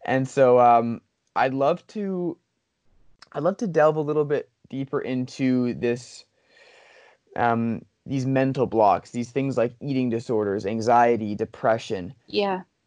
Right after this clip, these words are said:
Speaker 1: Do they stem from childhood trauma? That seems to be a common theme that I'm seeing lately. Like, it, does it all stem
Speaker 2: Yeah.
Speaker 1: from there?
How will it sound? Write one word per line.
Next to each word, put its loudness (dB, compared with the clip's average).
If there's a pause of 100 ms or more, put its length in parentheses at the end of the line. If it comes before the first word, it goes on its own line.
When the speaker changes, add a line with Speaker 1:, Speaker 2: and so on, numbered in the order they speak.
(140)
Speaker 1:
Do -2
they 4
stem 0
from -4
childhood 0
trauma? -2
That 2
seems -6
to -10
be -2
a -4
common -2
theme -6
that 0
I'm -4
seeing -4
lately. 0
Like, 0
it, -6
does -2
it -2
all 4
stem -4
Speaker 2:
Yeah. -2
Speaker 1:
from -6
there? -4